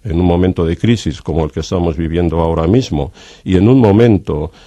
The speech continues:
en el que los grandes números del turismo están en retroceso, eh, en el caso español, que dependemos tanto, que para nosotros tiene tanta importancia el turismo, pues evidentemente empiezan a descender las tasas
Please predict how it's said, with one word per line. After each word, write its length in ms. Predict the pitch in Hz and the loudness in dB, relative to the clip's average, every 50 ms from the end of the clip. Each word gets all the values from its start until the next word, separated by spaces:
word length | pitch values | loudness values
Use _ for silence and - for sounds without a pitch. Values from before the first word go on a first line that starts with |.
| - _ _ - | -20 _ _ -4
en 300 | 92 92 95 92 90 92 | 0 0 2 2 2 2
el 180 | 92 90 80 | 0 -2 -4
que 320 | - - 95 90 90 87 80 | -4 -2 0 2 2 2 0
los 400 | 85 87 85 82 82 82 80 82 | 0 0 0 0 0 -2 -2 0
grandes 640 | 95 104 113 113 107 95 98 92 87 82 - - | 0 2 2 2 2 2 2 2 0 0 -2 0
números 680 | 92 95 117 123 104 90 82 78 80 76 78 80 - - | 2 2 4 4 4 2 2 2 0 -2 -2 -4 -6 -8
del 800 | 82 82 80 69 87 82 80 78 78 78 76 73 78 73 73 69 - | -10 -10 -6 -2 -2 0 0 0 -2 -2 -4 -4 -6 -6 -8 -8 -6
turismo 640 | - 85 85 107 117 104 - 85 76 76 73 82 - _ - - - - - - - _ | -4 -2 0 0 0 -2 -2 -4 -4 -4 -4 -6 -8 _ -20 -20 -20 -20 -20 -20 -20 _
están 640 | - - 90 90 82 - - - 110 107 104 101 95 | -6 -4 -4 -4 -4 -6 -4 0 2 4 4 4 4
en 280 | 95 92 92 90 90 85 | 4 4 4 2 2 2
retroceso, 800 | 87 92 87 - 92 87 - - 147 135 - - 113 127 - - | 0 -2 -2 0 -2 -2 2 2 0 2 2 0 -2 -2 -2 -4
eh, 280 | 85 78 80 80 76 78 | -6 -6 -6 -6 -6 -6
en 100 | 80 78 | -6 -6
el 140 | 76 76 73 | -6 -6 -4
caso 360 | - 92 85 - - 87 85 | -4 -4 -4 -2 -4 -4 -4
español, 760 | 85 82 - - - 87 82 104 131 127 120 104 90 87 87 - | -4 -4 -6 -6 -4 0 2 4 4 4 4 2 0 -4 -8 -8
que 160 | - 80 78 | -8 -8 -6
dependemos 640 | 76 80 76 - 85 82 85 90 90 85 82 - - | -6 -6 -6 -4 -4 -2 0 0 0 0 -2 -2 0
tanto, 340 | 101 98 98 - 90 80 | 2 2 2 2 0 -2
que 120 | - 85 78 | -4 -4 -4
para 200 | - 85 82 80 | -2 -2 -2 -2
nosotros 400 | 80 80 - 98 - 90 85 - | -2 -2 -4 -6 -6 -6 -6 -4
tiene 200 | - 87 85 80 | -4 -4 -2 -2
tanta 240 | - 90 87 - 90 | -2 -2 -2 -2 -4
importancia 560 | 80 85 85 - - 101 95 85 - 87 85 | -4 -4 -6 -4 -2 -2 -2 0 -2 -2 -2
el 180 | 85 85 80 | -2 -4 -4
turismo, 540 | 73 92 90 101 113 95 - 117 123 127 - - - - - - - _ | -4 -2 -2 -2 -2 -2 -2 -2 -2 -2 -2 -6 -14 -20 -20 -20 -18 _
pues 240 | - 120 120 - - | -4 -4 -2 -2 -2
evidentemente 880 | 95 87 92 101 104 87 98 85 92 95 95 - 98 101 101 - 80 | 0 2 4 2 2 2 0 0 0 0 0 0 0 0 0 -2 -2
empiezan 480 | 82 80 - 104 101 95 - 110 101 92 | -4 -4 0 0 0 0 0 0 0 0
a 80 | 87 80 | 0 -2
descender 580 | 87 87 - 95 87 80 87 90 90 85 - | -2 -4 -4 -2 -2 0 0 -2 -2 -4 -6
las 200 | 87 80 - - | -8 -8 -6 -2
tasas 420 | - 95 90 - 101 98 98 - | -2 -2 0 0 -2 -2 -2 -4